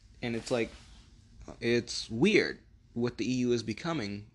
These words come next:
right before our very eyes. And it'll probably be even weirder when the institution is effectively non-existent,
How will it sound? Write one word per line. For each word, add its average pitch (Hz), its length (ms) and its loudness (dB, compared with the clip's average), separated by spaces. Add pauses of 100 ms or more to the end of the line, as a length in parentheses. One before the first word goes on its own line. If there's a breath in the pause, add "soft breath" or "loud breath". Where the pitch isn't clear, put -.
right 117 260 -2
before 110 320 -4
our 104 80 -6
very - 280 -2
eyes. 160 400 -2 (1800 loud breath)
And 113 440 -2
it'll 101 140 -4
probably 110 260 -2
be 101 220 -2
even 101 260 0
weirder 113 420 4
when 104 220 -4
the 95 120 -6
institution 101 800 -4 (600 soft breath)
is 104 560 0
effectively 107 580 -4
non-existent, 95 1040 -4